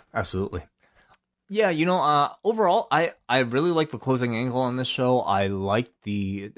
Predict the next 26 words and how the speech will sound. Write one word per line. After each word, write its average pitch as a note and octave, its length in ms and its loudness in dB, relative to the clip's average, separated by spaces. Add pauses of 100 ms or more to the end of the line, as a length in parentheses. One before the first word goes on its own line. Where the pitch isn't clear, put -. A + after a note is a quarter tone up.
uh, F#2 260 -2
women's A2 400 2
tag G#2+ 240 -2
team A2+ 240 2
match. A2 380 2
I F#2 100 0
liked F#2+ 440 0
the, G2 260 0
uh, E2+ 260 -2 (380)
uh, - 20 -20
uh, E2 580 0 (300)
what G2+ 140 -4
was F#2+ 100 -8
the F#2 80 -4
other? F2+ 320 -2
Uh, F2 300 -6
Rey A#2 320 2
versus A#2 340 -2
Andrade, G2+ 540 -2
I G#2 80 -2
thought G2+ 180 -6
was F2+ 160 -10
really G2+ 200 -2
good F#2+ 180 -4
as F2 120 -6
well. G2+ 400 0